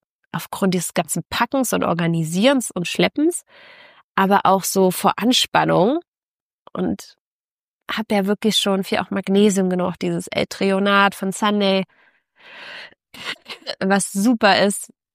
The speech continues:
für Nerven. Und ich dachte auch so, "Ey Mann, eigentlich bin ich voll noch hier im Zen-Modus." Aber ich hab trotzdem dann nochmal gemerkt, so, "Wow, okay,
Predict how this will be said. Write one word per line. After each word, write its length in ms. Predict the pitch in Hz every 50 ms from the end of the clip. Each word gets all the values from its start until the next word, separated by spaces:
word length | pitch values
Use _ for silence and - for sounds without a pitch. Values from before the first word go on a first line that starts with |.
| _ _ _ _ _ _ _ _ _ _ _
für 180 | - - - 180
Nerven. 500 | 180 190 190 196 202 202 - - 196 190
Und 220 | 185 180 185 185 -
ich 140 | - -
dachte 280 | - 226 208 - - 220
auch 60 | 214
so, 140 | - - -
"Ey 120 | - 226
Mann, 180 | 214 220 214 214
eigentlich 320 | - 226 233 233 220 -
bin 140 | - 214 220
ich 140 | 220 - -
voll 220 | - 226 196 220
noch 160 | 220 208 208 -
hier 140 | 208 196
im 140 | 214 196 185
Zen-Modus." 840 | 180 175 185 185 190 196 185 170 170 170 165 175 185 233 269 - - _ _ _ _ _ _ _ _ _ _ _ _ _ _ _ _ _
Aber 180 | - 175 175 196
ich 140 | 185 - 208
hab 80 | 196 -
trotzdem 580 | - - - - 247 247 - - - - 226 220
dann 160 | 214 208 208
nochmal 300 | 208 202 202 202 196 190
gemerkt, 460 | 185 185 185 185 185 185 196 190 -
so, 120 | - - -
"Wow, 500 | - 175 170 180 180 175 185 - - - _ _ _ _ -
okay, 320 | 180 - - - -